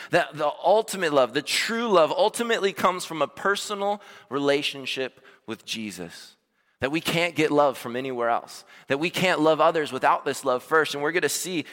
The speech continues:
that John the Apostle says this. So check it out, verse four, or chapter four, verse seven. He says, "Beloved, let us love one another, for love is from God.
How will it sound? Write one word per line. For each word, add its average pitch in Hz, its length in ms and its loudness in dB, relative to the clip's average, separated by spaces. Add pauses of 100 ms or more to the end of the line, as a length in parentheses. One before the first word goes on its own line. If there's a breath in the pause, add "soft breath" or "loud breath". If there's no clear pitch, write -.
(140)
that 151 160 0
John 180 280 4
the 165 80 -2
Apostle 156 480 2
says 165 360 2
this. - 180 0
So 143 180 0
check - 240 -4
it 151 80 2
out, 143 160 6
verse 165 220 0
four, 156 380 0 (160 loud breath)
or 143 100 2
chapter 170 300 2
four, 151 200 -4
verse 143 240 0
seven. 135 320 -4
He 147 140 -8
says, 151 260 2 (260 loud breath)
"Beloved, 180 760 2 (800)
let 214 220 6
us 247 200 0
love 196 640 4
one 190 300 2
another, 156 520 2 (680 soft breath)
for 175 240 2
love 185 640 4
is 139 180 -6
from 156 540 -2
God. 110 420 -6